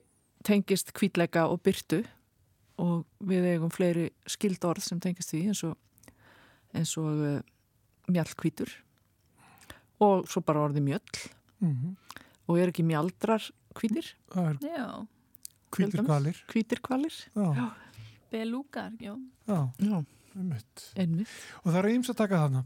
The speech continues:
Speaker 1: Það eru ýmsu að taka, erum við
Speaker 2: Já.
Speaker 1: búin? Faraldsfóturinn,
Speaker 2: Já,
Speaker 1: ef
Speaker 2: við
Speaker 1: við
Speaker 2: erum búin.
Speaker 1: sleppa honum.
Speaker 2: Nei,
Speaker 1: Við þurfum
Speaker 2: endilega.
Speaker 1: ekkert að segja
Speaker 2: Förum
Speaker 1: neitt
Speaker 2: hratt,
Speaker 1: mikið um hann.
Speaker 2: hratt yfir
Speaker 1: Aðallega
Speaker 2: það,
Speaker 1: bara
Speaker 2: faraldsfótinn.
Speaker 1: skemmtilegt að það er eiginlega ekkert, hérna, hægt að breiða undir sig faraldsfætinum eða neitt þess háttar, en, en það merkir annars vegar að, að,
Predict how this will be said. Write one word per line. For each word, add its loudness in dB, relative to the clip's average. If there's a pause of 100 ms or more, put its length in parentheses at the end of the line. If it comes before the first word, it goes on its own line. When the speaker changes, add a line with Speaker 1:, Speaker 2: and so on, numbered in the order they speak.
(140)
Speaker 1:
Það 6
eru 8
ýmsu 4
að -2
taka, 6 (100)
erum 4
við 6
Speaker 2:
Já. 6
Speaker 1:
búin? 4
Faraldsfóturinn, 4
Speaker 2:
Já, 6
Speaker 1:
ef 4
Speaker 2:
við 4
Speaker 1:
við 6
Speaker 2:
erum 0
búin. 2
Speaker 1:
sleppa 4
honum. 4 (840)
Speaker 2:
Nei, 8
Speaker 1:
Við 2
þurfum 6
Speaker 2:
endilega. 6
Speaker 1:
ekkert 6
að 2
segja 2
Speaker 2:
Förum 4
Speaker 1:
neitt 4
Speaker 2:
hratt, 4
Speaker 1:
mikið 4
um 6
hann. 4
Speaker 2:
hratt 4
yfir 12
Speaker 1:
Aðallega 8
Speaker 2:
það, 2
Speaker 1:
bara 6
Speaker 2:
faraldsfótinn. 2
Speaker 1:
skemmtilegt 2
að 4
það 6
er 6
eiginlega 2
ekkert, -4
hérna, 2
hægt 2
að 2 (600)
breiða 6
undir 2
sig 0
faraldsfætinum 4
eða 6
neitt 2
þess 2
háttar, 4
en, 2 (500)
en 6
það 8
merkir 4
annars 4
vegar 6
að, 6
að, 2